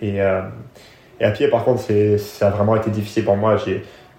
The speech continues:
j'ai pas beaucoup, j'ai vraiment pas de vitesse, en fait. Et surtout, le fait que j'y, j'y croyais pas, en fait, en mes capacités à pied.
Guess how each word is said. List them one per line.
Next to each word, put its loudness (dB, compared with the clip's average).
j'ai -2
pas 2
beaucoup, 0
j'ai -2
vraiment 2
pas 0
de -4
vitesse, 0
en -6
fait. 0
Et -2
surtout, -2
le 2
fait 2
que 0
j'y, -4
j'y 0
croyais 0
pas, 0
en 0
fait, 0
en -2
mes -4
capacités -4
à 0
pied. -2